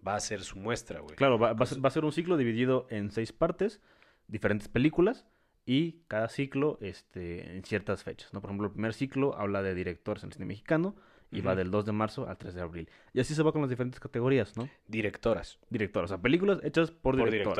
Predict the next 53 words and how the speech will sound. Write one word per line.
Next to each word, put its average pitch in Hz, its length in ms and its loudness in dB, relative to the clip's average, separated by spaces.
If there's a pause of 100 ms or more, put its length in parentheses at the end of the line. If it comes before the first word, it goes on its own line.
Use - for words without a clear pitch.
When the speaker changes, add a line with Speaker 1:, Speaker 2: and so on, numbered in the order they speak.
(140)
Speaker 1:
directoras. 92 120 -12
De 107 120 2
ahí, 113 340 2
este, 95 600 -4
se - 120 -8
avienta 101 320 -4
uno 110 160 -2
muy 113 140 -2
interesante, 107 500 -6
que - 120 -4
es 92 120 -6
algo 98 220 -4
que 98 80 -10
me 92 100 -6
encantaría 90 500 -6
ver, 107 200 -2
la 104 80 -4
mirada 101 320 -4
indígena 104 420 -10
y 95 40 -8
afrodescendiente 92 800 -10
en 85 100 -12
el 82 220 -12
México - 480 -12
contemporáneo, 85 760 -10 (140)
Speaker 2:
Ujú. 113 140 -10 (300)
Speaker 1:
que - 120 -18
es - 100 -2
algo 98 220 2
muy 98 280 -6
en 92 140 -10
boga, 110 300 -2
güey. 107 300 -2
Juventud 104 440 -6
y 107 80 0
resistencia 95 640 -6
y 92 60 -8
miradas 92 340 -8
al 87 80 -14
futuro. 110 440 -8 (340)
O 120 80 -10
sea, 127 160 -2
creo 151 160 0
que 175 100 0
de 160 80 4
verdad 120 320 0
el 123 80 -4
hecho 123 240 -6
de, 98 200 -2
hasta 95 220 -6
el 90 100 -4
cómo 120 220 0
lo, 110 200 -6